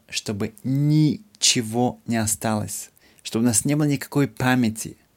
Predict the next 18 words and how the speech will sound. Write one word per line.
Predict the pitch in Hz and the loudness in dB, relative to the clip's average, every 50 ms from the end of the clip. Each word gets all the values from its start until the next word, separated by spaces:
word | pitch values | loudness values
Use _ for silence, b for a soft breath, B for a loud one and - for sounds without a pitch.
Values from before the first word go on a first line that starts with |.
| b b b b b b b - | b b b b b b b -8
потому | - 117 117 | -4 -2 -2
что | - - 120 | 0 0 0
если | 110 107 - 127 | 0 2 2 0
есть | 117 - - - | 0 -2 -2 -2
память, | - 131 135 143 147 151 - - - - _ | 0 0 0 0 0 -2 -4 -8 -18 -16 _
это | - 107 - 107 | -10 -6 -2 0
связывает | - - - 113 120 113 113 104 101 95 95 92 90 - | 0 2 2 4 4 2 2 2 -2 -4 -4 -6 -6 -8
тебя | - 90 - 95 | -10 -10 -8 -6
с | 101 - - | -6 -6 -8
этим». | 107 - - - - - - _ b b b b b b b b b b - | -8 -12 -16 -18 -20 -20 -20 _ b b b b b b b b b b 0
Ему | 131 143 | 2 2
это | 147 147 151 | 2 2 2
не | 131 135 | 0 0
получилось. | 127 - 123 117 110 - - 104 87 - - - - - _ b b b b b b b b b b b b b b b b b _ _ _ _ | 0 0 0 0 0 -2 -2 -2 -4 -6 -8 -10 -12 -12 _ b b b b b b b b b b b b b b b b b _ _ _ _
У | - 123 | 0 2
нас, | 131 127 107 | 2 2 2
да, | 110 135 131 131 | 4 4 4 4
осталась | 120 - - 131 123 117 120 113 107 110 - - | 4 2 2 4 6 6 6 4 2 -2 -6 -8